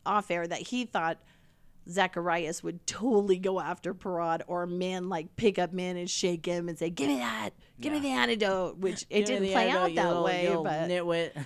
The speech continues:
Speaker 2: <laughs>
Speaker 1: yes, and he said that's why he gave it to
Speaker 2: Mm-hmm.
Speaker 1: Parad. But in Artrilla's mind, she wasn't about to attack Parad. She likes Parad. He's her shield.
Speaker 2: Yeah.
Speaker 1: She was just really, really hard up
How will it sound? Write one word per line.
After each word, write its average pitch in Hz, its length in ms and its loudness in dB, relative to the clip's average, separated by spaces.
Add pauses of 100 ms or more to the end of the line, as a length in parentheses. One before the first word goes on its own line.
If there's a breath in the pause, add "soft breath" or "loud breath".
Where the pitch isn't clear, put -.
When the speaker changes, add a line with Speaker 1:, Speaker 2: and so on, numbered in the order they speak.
Speaker 2:
<laughs> 127 100 -6
Speaker 1:
yes, 165 420 -2
and 202 140 -2
he 196 140 0
said 185 200 -4
that's 180 300 0
why 190 240 -2
he 170 140 -6
gave 165 240 -6
it - 100 -10
to 151 160 -8
Speaker 2:
Mm-hmm. 127 140 -6
Speaker 1:
Parad. 123 340 -2
But 175 120 -6
in 170 260 -4 (220)
Artrilla's 294 420 0
mind, 180 240 -4
she - 100 -6
wasn't 349 180 -2
about 170 280 -4
to - 100 -12
attack 165 360 -6
Parad. 160 260 -4
She - 120 -8
likes - 260 -10
Parad. 151 320 -6
He's 214 160 -10
her 185 120 -6
shield. 160 460 -8 (240 soft breath)
Speaker 2:
Yeah. 104 220 -8 (480 soft breath)
Speaker 1:
She 262 240 -2
was 302 120 0
just 175 220 -6 (140)
really, 180 760 0 (360)
really 226 880 0 (180)
hard 202 380 0
up 180 240 -2